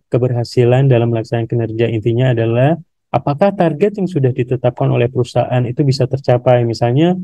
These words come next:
bulan ini divisi production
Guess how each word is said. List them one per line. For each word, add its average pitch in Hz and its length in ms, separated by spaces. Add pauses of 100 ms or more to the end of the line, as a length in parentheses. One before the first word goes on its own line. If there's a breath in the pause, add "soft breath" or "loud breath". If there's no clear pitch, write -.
(220)
bulan 160 340
ini 170 400
divisi 180 600
production 139 880